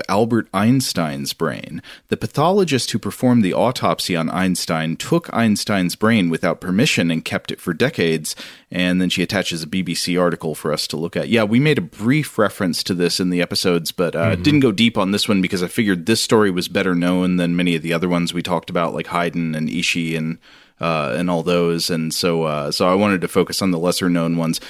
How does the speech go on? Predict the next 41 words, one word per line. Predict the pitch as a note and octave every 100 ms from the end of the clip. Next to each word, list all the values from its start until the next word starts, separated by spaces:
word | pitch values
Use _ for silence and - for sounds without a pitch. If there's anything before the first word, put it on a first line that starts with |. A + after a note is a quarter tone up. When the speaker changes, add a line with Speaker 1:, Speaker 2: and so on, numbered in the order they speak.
| - -
Speaker 1:
Also, | - - E3
I | A2+
remembered | G2+ G2+ G2+ G2+ F#2 - G2+
when | G#2+
I | G2+
was | F#2 G#2
actually | B2 - G2
looking | F#2+ - G2+ F#2
into | F#2 F2
the | D#2+ E2
story | - F#2 F2+
about | F2 E2
Einstein's | F2+ F2 E2+ G#2 F2 E2+
brain, | F#2 F2 E2+ E2 - - - _
I | -
encountered | F#2 E2+ G#2 G2 F#2 E2+
some, | - F2+ E2 D#2+ D#2+ -
like, | F#2 F2
just | - -
discrepancies | - - - G2 A2+ F2 - F2 D#2+ F2
in |
the | E2
accounts. | - - F2+ D2 - - F2
Uh, | D#2
I | D#2
don't | F#2+ E2
remember | F#2+ F2
all | E2 D#2+
the |
details | D#2 E2 - D#2 D2+
now, | F2 D2+
but | E2
I | E2
think | A2 F#2
there | F2+
were, |
like, | F2+ -
conflicting | - F2+ - F#2+ - F2+ E2+
accounts | - F2 E2+ F2
of, | E2
like, | D#2+